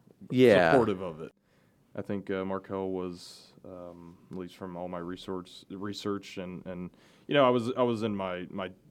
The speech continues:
Speaker 2: teenage years when he was mainly in office, and so I didn't, didn't really see a lot of the, the, uh, effects,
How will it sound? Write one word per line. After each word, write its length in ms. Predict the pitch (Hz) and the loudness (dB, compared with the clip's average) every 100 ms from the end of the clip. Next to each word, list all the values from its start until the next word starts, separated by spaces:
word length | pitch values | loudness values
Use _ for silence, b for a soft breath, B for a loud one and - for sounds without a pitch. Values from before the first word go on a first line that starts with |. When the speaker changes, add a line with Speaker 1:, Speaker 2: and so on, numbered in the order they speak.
| - | -8
Speaker 2:
teenage 340 | 113 101 90 95 | -4 -2 -4 -4
years 280 | 90 95 | -6 -6
when 120 | 95 90 | -8 -8
he 100 | 95 | -8
was 180 | 90 | -8
mainly 380 | 95 87 82 82 | -8 -10 -10 -10
in 100 | 82 | -10
office, 400 | 80 82 87 - | -12 -12 -14 -14
and 420 | 82 78 82 78 - | -14 -14 -16 -18 -18
so 220 | - 92 | -12 -10
I 60 | 85 | -8
didn't, 240 | 87 82 - 95 | -10 -14 -16 -8
didn't 160 | 107 95 | -6 -6
really 160 | 87 | -8
see 200 | 85 95 | -10 -10
a 80 | 85 | -10
lot 180 | 87 85 | -10 -10
of 100 | 82 | -12
the, 160 | 85 - b b b b b - | -14 -16 b b b b b -12
the, 240 | 95 90 | -8 -8
uh, 300 | 80 101 85 | -6 -6 -6
effects, 640 | 101 110 95 - - - | -4 -2 -4 -6 -14 -16